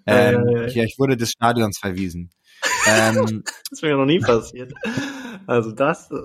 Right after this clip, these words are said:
Speaker 1: ach ja, gut.
Speaker 2: Genau, aber vi-, aber
Speaker 1: Spannend.
Speaker 2: vielleicht starten wir erstmal, weil du kamst gerade hier rein, ein bisschen, ich hab schon, ich hab jetzt hier meinen leckeren Filterkaffee vom Syrer Coffee, sehr, sehr guter Kaffee. Findest du es eigentlich zu teuer für so eine, für so ein paar gemahlene Kaffeebohnen? Ähm, ich schätze mal so ungefähr hundert Gramm.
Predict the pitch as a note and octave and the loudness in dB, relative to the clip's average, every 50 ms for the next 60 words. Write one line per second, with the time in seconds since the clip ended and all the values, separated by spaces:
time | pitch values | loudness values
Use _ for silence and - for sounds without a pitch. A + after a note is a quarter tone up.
0 | - - D3 C3+ - C4+ A3+ F#3+ F#3+ - - - - C3 A#2 A#2+ B2 B2 A#2+ B2+ | -12 -10 -8 -2 0 2 2 2 0 -2 -6 -8 -8 -8 -8 -4 -2 2 4 4
1 | A#2 A2+ A#2 C3+ C3+ B2 C#3+ C#3 - - - - C3+ B2+ C3 - C#3 C#3 D3 E3+ | 4 4 4 2 2 2 0 -2 -2 -4 -6 -2 0 0 2 2 4 4 4 4
2 | E3 - - D#3+ D#3 F3 F3 E3 C#3+ C3+ B2+ C#3 B2 B2 B2+ B2+ C#3+ D#3 D#3 - | 2 2 2 2 4 4 2 2 0 0 0 0 2 2 2 2 2 0 0 -2
3 | C3+ D3 E3 - - C3+ C#3 C#3 C#3 C#3 C3+ C3+ C3+ C3+ C3 A#2 A2 A2 A2+ A#2 | -2 -2 -2 -2 2 2 2 4 4 2 4 4 4 4 2 0 0 0 2 2
4 | B2 C#3+ D#3+ D3+ C#3 B2+ C3 - - C#3 C3+ B2 - - B2 - - - B2+ B2 | 2 2 0 -2 -4 -4 -4 -4 -4 -4 -4 -4 -6 -6 -8 -6 -6 -6 -6 -6
5 | A#2 G#2+ - - B2+ - - A#2 - - A#2+ A2 G#2+ G#2+ G#2+ G#2+ A2 A#2+ A#2 - | -6 -8 -8 -8 -6 -6 -6 -6 -4 -4 -4 -2 -2 -2 -2 -2 -2 -4 -4 -2
6 | A#2 G#2 A2 G#2 - - D#3 D#3+ D#3+ D3 - - C#3 C3+ - C#3 C3+ C#3 C3+ _ | -4 -4 -4 -4 -2 -2 0 0 0 -2 -2 -4 -6 -4 -2 -2 -2 -4 -6 _
7 | _ - - _ _ _ - A2+ A2 G2+ A2 B2+ C#3+ C3+ C#3 C3 - - C3 A#2+ | _ -20 -20 _ _ _ -10 -8 -8 -6 -4 -2 -2 -2 -2 -2 -2 -4 -4 -4
8 | - B2+ B2 A2 G2+ A#2 B2+ C3+ C3 A#2+ A#2 B2 A#2 A#2 A2 - - A#2 - - | -2 -2 -2 0 2 2 4 4 2 0 -2 -2 -2 -2 -2 -2 -4 -6 -4 -6
9 | G#2+ B2+ C3+ - E3+ F#3+ - - G#3+ - - - C3+ D#3 D#3+ D#3 - C#3+ A#2+ - | -8 -6 -4 -4 -2 -2 -2 -4 -6 -4 -4 -4 -4 -4 -4 -6 -8 -10 -4 0
10 | D#3 D#3 D3 B2+ A#2+ - B2 A2+ A2+ A2+ A2+ A2+ A2 G#2+ - _ _ _ - - | 0 0 2 0 -2 -4 -6 -6 -6 -4 -4 -4 -6 -6 -10 _ _ _ -20 -20
11 | - - _ _ _ - A2 G#2 A2+ A2+ A2+ A2+ A2+ A2+ A2+ A2 - - - - | -20 -20 _ _ _ -6 -2 0 0 0 0 -2 -4 -4 -6 -6 -8 -12 -18 -6
12 | - A#2 A#2+ A#2 A2+ A2 G#2+ A2 A2+ A#2+ A#2+ A#2 A2 - - C3 - - C#3 B2+ | -2 -2 0 0 0 0 2 2 2 2 2 0 -2 -2 -4 -4 -2 0 -2 -2
13 | A#2 B2 B2 B2+ B2+ B2+ B2+ B2+ A#2+ - G#2+ G#2+ G#2+ G#2+ F#2+ - G2 - - A2+ | 0 -2 -2 -2 -2 -4 -6 -6 -6 -6 -4 -4 -4 -4 -6 -10 -12 -6 -4 -4
14 | A#2 - - G#2 G2+ G2 G2+ G2+ G2+ G#2 A2 A2 G#2 - G2 G2 G#2+ A2 G#2+ G#2 | -4 -4 -8 -8 -6 -6 -6 -8 -8 -10 -12 -12 -10 -10 -10 -8 -8 -8 -8 -8
15 | G2+ _ - - G#2 A#2+ C#3+ D#3+ | -10 _ 0 0 2 2 2 -2